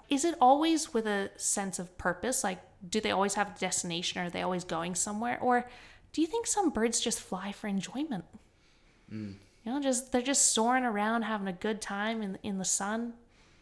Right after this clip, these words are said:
Speaker 1: That's what I would do. I would fly for enjoyment.
Speaker 2: Yeah. But I mean, we walk for enjoyment, I guess.
Speaker 1: Yeah, we do. But, like, do other animals, do they do that? Or, or do they always need, like, a sense of purpose for their,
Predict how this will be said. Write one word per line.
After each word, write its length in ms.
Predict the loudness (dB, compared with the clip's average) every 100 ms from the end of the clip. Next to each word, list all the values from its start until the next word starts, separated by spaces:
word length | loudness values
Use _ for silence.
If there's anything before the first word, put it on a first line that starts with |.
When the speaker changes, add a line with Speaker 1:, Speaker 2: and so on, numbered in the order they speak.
| -8
Speaker 1:
That's 180 | -6 -4
what 80 | -2
I 140 | -2
would 140 | -2 -4
do. 200 | -8 -8
I 120 | -4 -4
would 100 | -2
fly 240 | -4 -6
for 140 | -6
enjoyment. 480 | -8 -8 -10 -10 -12 -14 -20 _ _ _ _ -20 _ -14
Speaker 2:
Yeah. 200 | -8 -6 -6 -12 -20 -20 _
But 80 | -2
I 40 | 0
mean, 400 | 0 -2 -6 -12 -2
we 140 | 0
walk 280 | 2 2 0
for 120 | -4
enjoyment, 400 | -6 -4 -6 -6 -10
I 60 |
guess. 400 | -12 -12 -12 -18 -8
Speaker 1:
Yeah, 240 | -4 -4
we 100 | -6
do. 260 | -6 -8 -10 -14 _
But, 180 | 4 4 -4 -10 -6
like, 260 | -4 -4 -4
do 140 | -4
other 180 | -2 -2
animals, 540 | -2 -2 -2 -2 -4 -8
do 160 | -8
they 160 | -6 -6
do 160 | -4
that? 180 | -4 -6 -6
Or, 200 | -2 -2 -2
or 80 | -2
do 200 | -2 -2
they 160 | -2 -2
always 380 | 0 -2 -2 -4 -6
need, 260 | -2 -2 0
like, 200 | -2 -2 -12 -20 -8
a 20 | -2
sense 320 | -2 -2 -4
of 160 | -8
purpose 500 | -2 -2 -2 -2 -2
for 240 | -2 -4 -6 -4
their, 240 | -6 -6